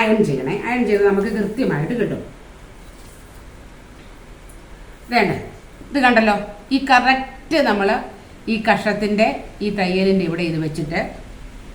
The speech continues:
ഇതിങ്ങനെ നമ്മൾ പിടിക്കുന്നു. പിടിക്കുമ്പം പ്രത്യേകം ശ്രദ്ധിക്കണം, ഈ എൻഡ് വശത്തോട്ട് നല്ലവണ്ണം കഷത്തിൻ്റെ അവിടെ കൊണ്ടുവന്നിട്ട് തുണി ഒന്ന് ഒരുപാട് വലിക്കണ്ട. ചില തുണിയൊക്കെ വലിഞ്ഞു പോകുന്ന, ഒരുപാട് വലിക്കണ്ട, ഒന്ന് നേരെ നിൽക്കാൻ മാത്രം ഒന്ന് just ഒന്ന്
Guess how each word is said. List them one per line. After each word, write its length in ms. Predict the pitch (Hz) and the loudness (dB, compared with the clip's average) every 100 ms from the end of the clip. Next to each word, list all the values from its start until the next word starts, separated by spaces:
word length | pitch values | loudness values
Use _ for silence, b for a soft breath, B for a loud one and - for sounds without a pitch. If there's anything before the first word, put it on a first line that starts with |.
| - - - - 233 | -18 -18 -14 -6 0
ഇതിങ്ങനെ 580 | 214 190 180 180 202 240 - - - | 4 6 6 4 2 0 -4 -10 -4
നമ്മൾ 160 | 180 185 190 | 0 2 2
പിടിക്കുന്നു. 320 | 208 185 143 - - | 2 2 2 -2 -4
പിടിക്കുമ്പം 480 | 220 233 277 294 330 - - 208 | -2 0 4 4 4 0 -8 -4
പ്രത്യേകം 460 | 214 202 269 302 320 | -2 2 4 4 4
ശ്രദ്ധിക്കണം, 420 | 254 196 190 208 262 277 | 0 0 2 2 2 4
ഈ 20 | 311 - - 220 | 4 2 0 2
എൻഡ് 320 | 226 233 254 247 | 4 4 4 4
വശത്തോട്ട് 480 | 190 190 190 190 190 | 2 0 0 0 0
നല്ലവണ്ണം 500 | 175 190 190 202 220 262 - | 0 2 2 2 0 -2 -4
കഷത്തിൻ്റെ 380 | 196 185 196 180 | -6 -4 -2 0
അവിടെ 120 | 185 208 | 0 0
കൊണ്ടുവന്നിട്ട് 520 | 190 190 170 151 185 - B B B 320 | 2 2 0 0 -4 -6 B B B 8
തുണി 200 | 339 349 | 10 10
ഒന്ന് 240 | 233 233 269 B B - | 10 6 4 B B 0
ഒരുപാട് 340 | 233 320 381 427 359 | 6 10 10 10 8
വലിക്കണ്ട. 340 | 262 214 170 180 | 8 6 4 6
ചില 100 | 277 | 6
തുണിയൊക്കെ 260 | 294 269 247 220 | 6 6 6 4
വലിഞ്ഞു 240 | 208 208 | 4 4
പോകുന്ന, 200 | 170 131 131 - | 4 2 0 0
ഒരുപാട് 280 | 208 262 440 | 4 6 6
വലിക്കണ്ട, 300 | 240 190 175 226 320 | 4 4 4 4 4
ഒന്ന് 120 | 302 277 | 6 6
നേരെ 220 | 285 285 220 | 6 6 4
നിൽക്കാൻ 260 | 196 196 196 | 2 2 2
മാത്രം 340 | 190 196 226 - 220 | 2 2 2 2 0
ഒന്ന് 160 | 202 190 | -2 0
just 340 | 185 185 - 202 175 | 0 -2 -4 -2 -2
ഒന്ന് 160 | 180 | -2